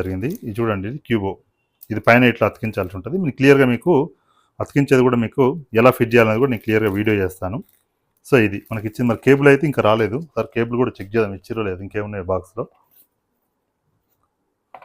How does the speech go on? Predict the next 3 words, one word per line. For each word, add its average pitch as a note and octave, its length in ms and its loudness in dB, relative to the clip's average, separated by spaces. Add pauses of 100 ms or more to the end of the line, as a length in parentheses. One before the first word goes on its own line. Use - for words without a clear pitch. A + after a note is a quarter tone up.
(1400)
యా, F#2+ 80 2 (1040)
మనకు A2 220 -2
బాక్స్లో B2 380 4